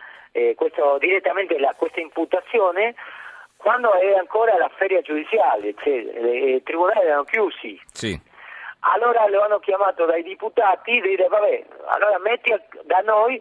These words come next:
Speaker 1: e racconta tutto quello che ce l'hai".
Speaker 2: Mhm.
Speaker 1: Che, che,
Speaker 2: E lui doveva
Speaker 1: allora
Speaker 2: andarci lunedì, doveva andarci
Speaker 1: Doveva
Speaker 2: lunedì.
Speaker 1: andare lunedì.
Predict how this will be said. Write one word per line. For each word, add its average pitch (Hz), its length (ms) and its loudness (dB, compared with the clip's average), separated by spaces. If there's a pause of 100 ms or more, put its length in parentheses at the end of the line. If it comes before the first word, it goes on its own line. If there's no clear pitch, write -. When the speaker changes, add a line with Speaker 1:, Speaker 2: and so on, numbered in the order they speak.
(140)
Speaker 1:
e - 120 0
racconta 190 460 -2
tutto 208 300 -4
quello 202 200 0
che 165 120 -2
ce - 140 -8
l'hai". - 380 0 (100)
Speaker 2:
Mhm. 98 420 -4
Speaker 1:
Che, 123 480 0
che, - 280 -8 (760)
Speaker 2:
E 110 80 -2
lui 135 100 4
doveva 135 280 6
Speaker 1:
allora - 20 6
Speaker 2:
andarci 123 400 4
lunedì, 117 400 0
doveva 92 220 -2
andarci 95 920 -2
Speaker 1:
Doveva 180 100 0 (140)
Speaker 2:
lunedì. 220 60 2
Speaker 1:
andare 233 360 2
lunedì. 190 460 0